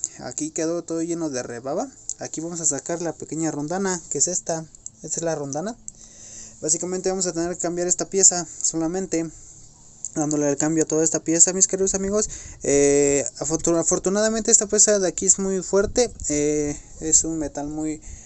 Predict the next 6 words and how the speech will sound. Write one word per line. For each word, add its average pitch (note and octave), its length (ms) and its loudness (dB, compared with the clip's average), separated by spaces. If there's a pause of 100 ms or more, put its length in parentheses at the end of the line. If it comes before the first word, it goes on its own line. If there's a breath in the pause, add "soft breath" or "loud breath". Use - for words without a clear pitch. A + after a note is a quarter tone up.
(300 loud breath)
muy D3+ 840 0
resistente. C#3+ 640 -2
Afortunadamente E3+ 800 -4
no F3 100 -2
se E3+ 120 0
rayó F3+ 340 2